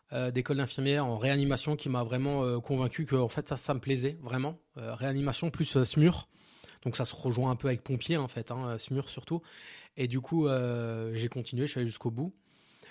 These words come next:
Euh, avant de passer mon examen, euh, d'infirmier, j'ai, j'ai une rupture, j'ai une, euh, j'ai une rupture sentimentale, donc j'ai loupé, j'étais pas dans les bonnes conditions, j'ai loupé mon examen pratique infirmier.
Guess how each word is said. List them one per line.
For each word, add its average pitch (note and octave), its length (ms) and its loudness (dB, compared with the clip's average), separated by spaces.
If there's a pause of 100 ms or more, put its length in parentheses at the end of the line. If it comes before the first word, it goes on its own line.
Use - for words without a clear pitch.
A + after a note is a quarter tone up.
(220)
Euh, A2+ 640 -6 (400)
avant C3+ 280 0
de C3+ 60 0
passer C#3 260 2
mon C3+ 160 2
examen, C3+ 500 2
euh, A2+ 480 2
d'infirmier, B2+ 560 0
j'ai, A2+ 380 -2
j'ai B2 140 -2
une B2 120 2
rupture, B2 460 0
j'ai A#2+ 180 4
une, A#2 140 0
euh, A2 320 -2 (500)
j'ai A#2+ 120 2
une A#2 80 6
rupture A#2 340 0
sentimentale, B2 580 4
donc C3 160 4
j'ai A2+ 140 4
loupé, D3 400 6
j'étais A#2 200 2
pas D3 160 2
dans C#3 120 2
les C3 80 2
bonnes C3 180 2
conditions, C#3 320 0
j'ai A#2+ 80 2
loupé C3+ 220 2
mon D3+ 160 4
examen C#3 320 4
pratique - 580 -4 (320)
infirmier. C#3 540 4